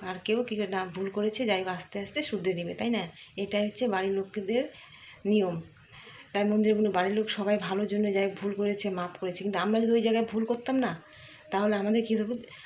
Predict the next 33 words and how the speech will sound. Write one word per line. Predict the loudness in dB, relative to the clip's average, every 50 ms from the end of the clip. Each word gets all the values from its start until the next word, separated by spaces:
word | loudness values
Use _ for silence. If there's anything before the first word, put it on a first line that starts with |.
| -20 -12 -6
আমাদের | -2 0 0 2 2 2 0 0 0
তো | 0 2 4 4 2 0 -2 -10 -20 -20 -20 -20 -20 -20 -20 -20 _ -20 -20 -20 -20 -20 -8 0
টেকাই | 2 2 4 4 4 4
মুশকিল | 4 2 0 -2 -4 -4 -6
হতো। | -6 -8 -8 -10 -10 -10 -12 -18 _ -20 -20 _ _ -20 -20 -20 -20 -20 -20 -20 -20 -20 -20 -20 -20 -20 -20 -20 -20 -18 -12
ভালো | -8 -2 2 4 6 6 6
হলেও | 6 6 6 6
আমাদেরকে, | 6 6 6 4 4 2 2 2 0 2 2
যদি | 2 2 2 4
আমরা | 4 4
ভালো | 4 2 2 2 4
হওয়ার | 2 2 2
চেষ্টা | 2 0 2 2 -2 -2
করতাম, | -2 -4 -2 -2 -2 0
তবুও | 2 2 2 2
আমাদেরকে | 0 0 -2 -2 -2 -4
ভালো | -2 -2 -2 -2 -4
হওয়ার | -4 -4 -4 -2 -2 -2 -4 -6 -12 -20 -18 -14 -10
হতে | -4 -2 0
দিত | 0 0 -2 -2 -4
না। | -4 -4 -6 -6 -10 -16 -20 -20 -20 -20 -20 -20 -20 -4 -2
এর | 0 0 0
জন্য | 2 2 4 4 4 2 0 -4 -10 -10
সব | -8 -4 -4 -4 -4 -2
কিছুই | -4 -4 0 0 0
দরকার, | 2 0 -2 -2 -4 -8 -6 -4
তাই | -2 -2
না? | -2
মানুষ | -2 -2 -2 0 0 0 0 0 -2 -4
মাত্রই | -6 -8 -8 -2 2 4 4 4
ভুল | 4 0 -4 -4
করে, | -4 -4 -4 -4 -4 -8 -10 -14 -20 -20 -20 -20 -20 -20 -10 _
কিন্তু | -4 -4 -4 -2 -4